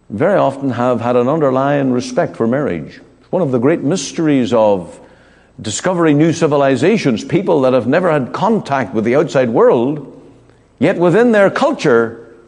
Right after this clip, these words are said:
there will be this understanding of marriage. But our postmodern culture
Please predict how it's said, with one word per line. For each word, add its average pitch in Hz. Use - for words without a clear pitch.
there 123
will 143
be 147
this -
understanding 127
of 98
marriage. 107
But 117
our 120
postmodern 196
culture -